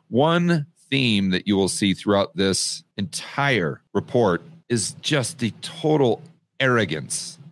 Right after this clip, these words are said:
of the central planners. It is so, when you read something like this, it's so easy to understand their worldview.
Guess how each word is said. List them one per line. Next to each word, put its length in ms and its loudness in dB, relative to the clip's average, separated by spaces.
of 140 -2
the 80 -4
central 360 -2
planners. 680 -4
It 160 0
is 160 0
so, 720 0
when 180 -2
you 160 0
read 500 2
something 380 -2
like 280 -2
this, 460 -10
it's 200 -6
so 580 0
easy 480 -2
to 280 -8
understand 680 -2
their 180 -4
worldview. 560 -6